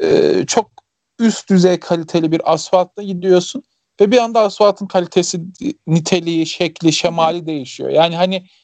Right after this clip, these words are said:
Speaker 1: evet, yine aynı yoldasın ve yine evet, yol zevkin yine iyi ama işte araba içeriye ses almaya başlıyor mesela. Az
Speaker 2: Evet.
Speaker 1: önceki o huzurlu ve güzel giden yol, e, bir anda içeriye ses alan bir arabada giden bir yol. Ha, yol yine iyi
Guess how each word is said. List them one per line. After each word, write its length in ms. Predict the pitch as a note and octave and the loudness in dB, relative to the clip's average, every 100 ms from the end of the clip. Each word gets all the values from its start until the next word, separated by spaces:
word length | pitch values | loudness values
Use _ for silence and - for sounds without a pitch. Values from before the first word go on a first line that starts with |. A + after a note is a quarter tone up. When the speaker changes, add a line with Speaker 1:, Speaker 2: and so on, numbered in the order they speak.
| _ - | _ 0
Speaker 1:
evet, 300 | F#3+ G3+ F#3 | 2 2 2
yine 260 | F3+ G#3 - | 4 2 0
aynı 280 | D#3+ F#3+ G#3+ | -2 -2 -4
yoldasın 480 | G#3 G3+ F#3+ F#3 G3+ | -2 0 -2 -6 -6
ve 60 | |
yine 220 | F#3 F#3+ G3 | -4 0 2
evet, 220 | F3 E3 | 2 2
yol 280 | F3 F3+ F#3 | 0 0 -4
zevkin 600 | - F3+ F3 - G3 G#3 _ _ _ | 0 0 0 -6 -8 -8 _ _ _
yine 240 | E3+ F#3+ G#3 | 2 2 2
iyi 360 | F#3+ F#3 A#3+ D#4 _ _ _ | -4 -4 -6 -8 _ _ _
ama 260 | - F#3 G#3 | 0 0 0
işte 280 | F3 - G#3 | -4 -2 0
araba 320 | F3+ G#3 G#3 | 2 0 -2
içeriye 340 | G3 G#3+ A#3 | -4 -2 0
ses 300 | - B3 - | 0 -2 0
almaya 380 | F#3+ D#3+ C#3+ B2+ | -2 -2 -4 -2
başlıyor 400 | B2 - C3 C3 | -2 -2 -6 -2
mesela. 540 | C3+ A#2+ G#2+ G2 G#2+ _ _ _ _ - | -2 0 0 2 0 _ _ _ _ -4
Az 220 | D#3+ G3+ | -2 0
Speaker 2:
Evet. 100 | G#3 | -2
Speaker 1:
önceki 360 | G3 F#3 F#3 - | -2 -4 -2 2
o 160 | F3+ E3 _ _ _ _ - | 0 0 _ _ _ _ -4
huzurlu 580 | E3+ D3+ F#3+ F#3+ G#3+ | 0 4 2 2 0
ve 60 | G3+ | 0
güzel 500 | E3 E3 D#3+ G3+ G3+ _ _ _ | 0 -4 0 0 -2 _ _ _
giden 260 | E3+ E3 E3+ | -2 0 0
yol, 320 | E3 A#3 D4+ - _ _ - | -6 -6 -8 -10 _ _ -6
e, 140 | E3+ F#3 | -2 2
bir 100 | A3 | 2
anda 400 | F#3+ F#3 A3 B3 | 0 -2 0 -2
içeriye 460 | G3+ - G#3 G#3+ | -2 -2 0 0
ses 300 | G#3 A3+ - | -2 -6 -4
alan 280 | F#3 G#3+ A#3 | -4 -4 -6
bir 220 | A3 - | -8 -2
arabada 400 | F#3+ G3 F#3+ F#3+ | 0 2 0 0
giden 380 | F#3+ E3 G3 A3+ | -2 -2 -2 -2
bir 60 | G#3 | 0
yol. 160 | G#3 | 0
Ha, 100 | F3+ | 0
yol 280 | F3+ G#3 G#3 | -2 0 0
yine 320 | G3+ A#3+ G3+ | -2 -4 -4
iyi 280 | E3+ G3 C#4+ | -8 -10 -12